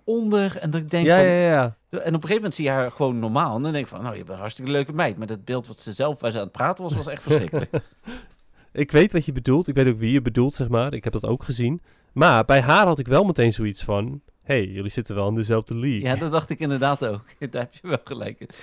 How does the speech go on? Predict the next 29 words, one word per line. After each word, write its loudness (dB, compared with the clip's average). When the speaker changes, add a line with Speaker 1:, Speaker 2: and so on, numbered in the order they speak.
Speaker 1:
Nou, -12
ze -2
mag 0
ook 0
Speaker 2:
Ja. 0
Speaker 1:
komen, -4
dus, -10
eh, -8
Speaker 2:
Zeker. -2
Speaker 1:
ja. -14
Speaker 2:
Wat 2
ik -4
wel 2
een 0
beetje, -2
eh, -2
een -4
gekke -2
vond, -4
was -4
dat -2
die -2
moeder 0
meteen 0
bij 4
die -6
eerste -2
was -4
dat, -2